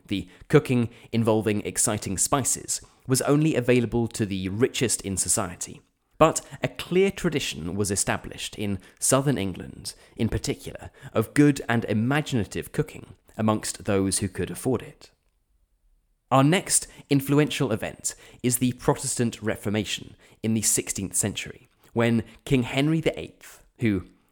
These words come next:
if you have seen his portrait, looks like the sort of person who might have enjoyed a large meal, took England out of the Church of Rome. What has this possibly got to do with cooking, you might ask? Well,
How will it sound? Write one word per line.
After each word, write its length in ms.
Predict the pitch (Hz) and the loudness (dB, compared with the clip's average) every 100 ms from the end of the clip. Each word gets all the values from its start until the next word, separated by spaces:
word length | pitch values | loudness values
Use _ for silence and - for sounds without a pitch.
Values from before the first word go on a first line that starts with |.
| - | -12
if 160 | 101 | -8
you 100 | 98 | -6
have 120 | 92 80 | -4 -2
seen 240 | - 123 | 2 0
his 140 | 92 | 0
portrait, 640 | - - 175 - - - - _ _ | -6 -8 -8 -8 -12 -12 -16 _ _
looks 300 | 120 - - | 0 2 0
like 180 | 120 107 | 0 -2
the 100 | - | -4
sort 220 | - 113 | -2 -2
of 100 | 98 | -2
person 460 | - 101 - 98 90 - - - | 0 0 -2 -4 -6 -16 -12 0
who 120 | 110 | 0
might 200 | 107 - | 0 -2
have 100 | 101 | -4
enjoyed 460 | 92 92 101 98 - | -2 0 0 0 -2
a 60 | |
large 340 | 95 90 85 90 | -2 -2 -4 0
meal, 420 | 123 120 73 - _ _ _ _ | 0 0 -4 -14 _ _ _ _
took 280 | - 185 180 | 0 0 2
England 440 | 131 127 123 120 - - | 0 2 4 2 0 -2
out 280 | 120 117 - | -2 -2 -4
of 120 | 104 | -6
the 100 | - | -6
Church 400 | - - 80 - | -6 -4 -6 -6
of 180 | 87 90 | -4 -2
Rome. 300 | 104 - - _ _ _ _ _ _ _ _ _ _ _ _ _ | -2 -4 -16 _ _ _ _ _ _ _ _ _ _ _ _ _
What 340 | 123 165 - - - - | 4 6 6 -4 -20 -2
has 180 | 147 143 | 0 2
this 180 | 156 - | 0 0
possibly 540 | - 170 - 185 190 | -2 -2 -2 0 0
got 280 | 135 120 - | 2 -2 -2
to 60 | 117 | -4
do 320 | 98 87 82 | -2 -4 -6
with 340 | 87 85 - | -6 -8 -10
cooking, 420 | - 92 - - - _ | -4 -4 -4 -14 -18 _
you 120 | - | -6
might 180 | 85 - | -4 -4
ask? 420 | 85 - - - - _ _ _ _ - | -6 -6 -10 -12 -20 _ _ _ _ 0
Well, 340 | 104 80 - | 2 2 -2